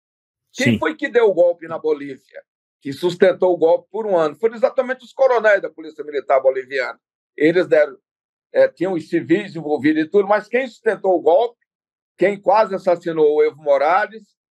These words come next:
Speaker 1: não é? Foram os, os coronéis da Polícia Militar. O Brasil, Marcos, só a situação no que tange as polícias militares só não foi pior, uma tragédia maior,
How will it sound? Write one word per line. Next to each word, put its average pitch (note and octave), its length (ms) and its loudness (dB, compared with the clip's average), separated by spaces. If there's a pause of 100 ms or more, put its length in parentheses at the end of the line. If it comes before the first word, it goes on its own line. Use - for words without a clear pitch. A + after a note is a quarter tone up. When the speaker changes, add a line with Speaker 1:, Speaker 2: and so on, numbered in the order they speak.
Speaker 1:
não C#3+ 100 -6
é? F#3+ 140 0
Foram A#3+ 280 0
os, - 200 -18 (380)
os - 140 -18
coronéis F3 460 4
da D3+ 80 0
Polícia C#3+ 380 -12
Militar. B2 500 -2 (460)
O G#3+ 120 -2
Brasil, F#3+ 760 0 (200)
Marcos, A#2+ 440 -4
só G#3 400 2
a D3 60 -2
situação C#3+ 760 -4 (460)
no D#3 180 -2
que D#3+ 140 -2
tange G#3+ 600 -2 (320)
as C3 220 0
polícias F#3+ 440 -4
militares D#3+ 520 0
só G3 180 -2
não G#3+ 160 -8
foi E3 320 -6 (840)
pior, G3 460 2 (520)
uma E3+ 200 -6
tragédia E3 520 0
maior, D#3 460 0